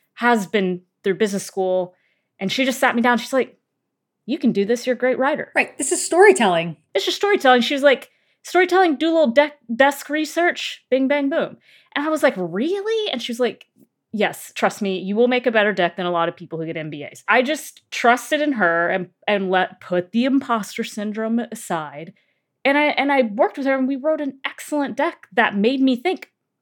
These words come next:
Speaker 1: "Maybe I don't need to go get an M B A," <laughs> which is good. I do not need a degree, another degree. Um, <laughs> so, <laughs> you know, who knows? Um, so, yeah, I just, I wanna encourage people that, like,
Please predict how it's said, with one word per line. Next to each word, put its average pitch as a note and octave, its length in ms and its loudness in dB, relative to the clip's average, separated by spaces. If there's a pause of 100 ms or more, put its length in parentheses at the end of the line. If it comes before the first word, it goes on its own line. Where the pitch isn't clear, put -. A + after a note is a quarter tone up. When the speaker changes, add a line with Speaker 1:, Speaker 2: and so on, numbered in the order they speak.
Speaker 1:
"Maybe F#3 420 2
I E4 140 6
don't C4+ 280 4
need B3+ 160 -2
to A3 80 2
go F#3+ 180 4
get G3+ 120 4
an A3+ 120 0
M A3 180 2
B F3 160 4 (140)
A," - 400 0
<laughs> - 40 -20
which B3 200 -2
is A#3+ 100 -4
good. A3+ 300 4 (140)
I G3 80 -2
do B3 300 -2
not A#3 180 4
need G3+ 140 -2
a F#3+ 60 0
degree, E3 500 -8 (340)
another F3 220 0
degree. - 300 -12 (320)
Um, G#3 200 6 (1120)
<laughs> - 0 -
so, C#4+ 480 6
<laughs> - 1700 -4
you G#3+ 80 4
know, G3 180 8
who B3 320 2
knows? E3+ 360 0
Um, A3 340 6 (100)
so, B3+ 500 4 (680)
yeah, D#4+ 300 0
I C#4 120 4
just, D4+ 340 -2
I B3+ 60 4
wanna E4+ 200 2
encourage B3 480 2
people G#3 360 -2
that, F#3 240 2
like, F3+ 340 0